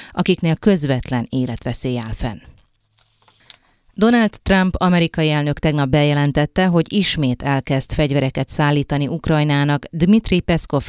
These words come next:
Kreml szóvivő szerint a döntés hátráltatja a békés megegyezést. „Ezek a döntések nincsenek összhangban a békés lezárás felé vezető próbálkozásokkal”, mondta a sajtófőnök,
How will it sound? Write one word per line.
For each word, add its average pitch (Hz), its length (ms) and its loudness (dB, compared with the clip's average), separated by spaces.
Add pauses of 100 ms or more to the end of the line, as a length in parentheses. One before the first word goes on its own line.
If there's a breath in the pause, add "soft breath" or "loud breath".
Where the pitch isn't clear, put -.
Kreml 165 340 0
szóvivő 156 540 0
szerint 180 360 0
a 165 100 2
döntés 127 480 -4
hátráltatja 127 840 -4
a 120 60 -2
békés 127 460 -4
megegyezést. 123 800 -4 (540 loud breath)
„Ezek 214 280 2
a 190 40 4
döntések 185 540 0
nincsenek 147 540 0
összhangban 127 460 -2
a 131 80 -2
békés 131 440 -4
lezárás 127 560 -2
felé 135 240 -2
vezető 139 460 -2
próbálkozásokkal”, 147 1080 0
mondta 131 280 -2
a 131 60 -2
sajtófőnök, 139 840 -2